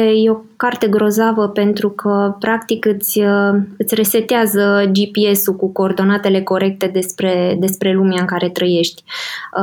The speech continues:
Uh, și mi-a plăcut foarte mult, uh, că Hans Rosling, uh, nu dă vina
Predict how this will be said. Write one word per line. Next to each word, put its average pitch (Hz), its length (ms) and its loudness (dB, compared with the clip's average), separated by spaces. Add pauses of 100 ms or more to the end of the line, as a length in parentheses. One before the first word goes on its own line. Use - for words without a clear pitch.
Uh, 202 100 2
și - 120 0
mi-a 240 180 2
plăcut 254 400 -2
foarte 269 300 -2
mult, 247 420 0
uh, 214 520 2
că 226 120 -2 (100)
Hans 240 240 2
Rosling, 254 540 2
uh, 240 280 2
nu 262 180 4
dă 262 240 2
vina 233 600 2